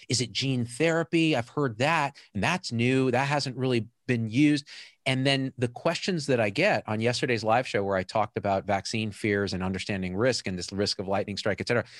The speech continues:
the, the questions I get are, "Well, how do we know what the long-term effects are?" In other words, I have no experience with this. It's outside of my human experience. So I can't project into the future what, with any certainty.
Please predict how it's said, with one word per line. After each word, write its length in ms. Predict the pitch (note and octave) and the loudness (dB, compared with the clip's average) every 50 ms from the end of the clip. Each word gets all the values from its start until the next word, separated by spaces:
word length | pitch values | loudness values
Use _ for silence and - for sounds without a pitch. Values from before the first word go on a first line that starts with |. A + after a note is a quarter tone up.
| - - - - - _ _ _ _ - | -20 -20 -20 -20 -20 _ _ _ _ 0
the, 120 | C#3 C#3 - | 0 0 0
the 60 | C#3 | 0
questions 320 | - - F#3+ G3+ - A3+ G#3 | 0 2 0 0 2 2 2
I 40 | |
get 120 | F3+ F3+ E3 | 4 4 2
are, 60 | C#3 | 2
"Well, 240 | A2+ C#3+ D#3+ - - _ _ | 2 0 0 -2 -2 _ _
how 280 | - - - G3+ A3+ | -6 -2 2 2 4
do 80 | A#3+ A#3+ | 4 2
we 200 | A3 G#3+ A3 G#3 | 0 0 0 0
know 720 | F#3+ F#3 F#3 F#3 G3 G3+ A3+ B3+ B3 G#3+ F#3 F3+ F#3 F#3 - _ _ _ | 0 0 0 0 0 2 2 2 2 4 4 4 2 0 -2 _ _ _
what 180 | - D#3+ F3 - _ | 0 0 0 0 _
the 80 | F3 D#3+ | -2 0
long-term 720 | C#3+ C#3 D3 E3+ G3 G#3+ A3 G#3+ - - F3+ E3 D#3 D3 | 0 0 0 2 2 2 0 -2 -2 -2 -2 -2 0 -2
effects 500 | C#3+ - - - G3+ A3+ B3 - - - | -2 -4 -2 -2 -2 -2 -2 -2 -2 2
are?" 180 | C#3+ A2+ G#2 G#2 | 2 4 4 2
In 80 | A2 | 2
other 160 | B2 C#3 D#3+ D3+ | 0 0 0 2
words, 240 | D#3 D3+ C#3+ - - _ _ _ _ - | 2 2 0 0 -6 _ _ _ _ 2
I 160 | G3+ A#3+ C4 | 2 2 2
have 260 | A#3 G#3+ G3 E3+ D#3 | 2 0 0 0 0
no 240 | E3 F3+ F#3+ G3+ G3 | 0 0 0 0 0
experience 680 | F#3 - - - - B3 C#4+ C#4 B3+ G#3 D#3+ - - | 0 -2 -4 -6 -4 -4 -2 0 0 0 0 -2 -2
with 200 | - B2+ A#2+ - | -2 -2 -2 0
this. 180 | - A2+ G#2+ - | 0 0 0 0
It's 220 | - C#3 C#3+ - - - | -2 -2 -4 -4 -4 -4
outside 500 | E3 F#3+ A3 G#3 - - G#3 G#3 A3 G3+ | -2 0 0 0 0 2 4 4 4 4
of 80 | F#3 D#3 | 2 2
my 140 | D3+ D3 | 0 0
human 260 | C#3+ - E3 D#3+ D3 C#3+ | 0 0 0 0 0 -2
experience. 480 | C3+ - - - F3+ E3+ C#3 A#2 - | -2 -2 -2 0 0 0 0 0 0
So 160 | - C#3+ A#2 - _ _ _ _ _ _ B2+ | 0 0 0 0 _ _ _ _ _ _ 0
I 120 | D3 F3+ | 2 2
can't 360 | F3+ - - G3 F#3 F3+ - - - | 0 0 0 0 0 0 -2 -4 -4
project 680 | - D3 C3 A2+ A#2 C3 C#3 E3 F#3 G3 F#3+ - - | -2 -2 -2 -2 -2 0 2 4 4 2 2 -2 -4
into 200 | D3 C#3+ C#3 - | -6 -6 -4 -6
the 80 | C#3 B2+ | -6 -6
future 420 | - - D#3 D#3+ - - D3+ C3 | -2 0 0 0 0 0 0 0
what, 260 | A#2+ A#2 A#2+ A#2+ A#2+ - - | 2 4 4 2 2 2 0
with 140 | B2 B2 B2 | -2 0 0
any 160 | C3 C3+ C3 | 0 0 0
certainty. 720 | A2+ - - - - G3+ A#3+ A#3 - A2+ G2 G2 G#2 - | 0 -2 -2 0 0 0 0 0 -2 -4 -4 -4 -4 -6